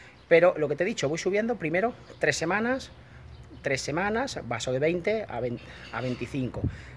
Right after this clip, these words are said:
Luego, de veinticinco a treinta estoy un mes. De treinta a treinta y cinco estoy otro mes. Y de treinta y cinco a cuarenta, si es necesario, estoy otro mes haciendo cuarenta, ¿vale?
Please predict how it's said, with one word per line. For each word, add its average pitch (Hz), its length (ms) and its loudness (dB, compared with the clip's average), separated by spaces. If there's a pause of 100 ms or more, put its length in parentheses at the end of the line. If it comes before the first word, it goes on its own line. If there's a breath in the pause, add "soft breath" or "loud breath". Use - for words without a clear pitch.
(140)
Luego, 180 540 4
de 139 140 0
veinticinco 139 560 0
a 156 60 2
treinta 214 280 2
estoy 165 240 0
un 120 180 0
mes. 110 380 -4
De 127 180 -4
treinta 170 300 2
a 170 40 -2
treinta 156 280 0
y 143 60 -2
cinco 190 320 -4
estoy 160 260 -2
otro 127 260 2
mes. 165 240 -2 (540 loud breath)
Y 139 80 0
de 135 100 0
treinta 131 220 0
y - 20 2
cinco 202 280 2
a 196 60 2
cuarenta, 233 500 6 (120)
si 143 260 -2
es 151 120 0
necesario, 185 440 -2
estoy 185 380 -2
otro 156 300 2
mes 110 240 -4
haciendo 147 340 -2
cuarenta, 98 460 -4
¿vale? 156 180 0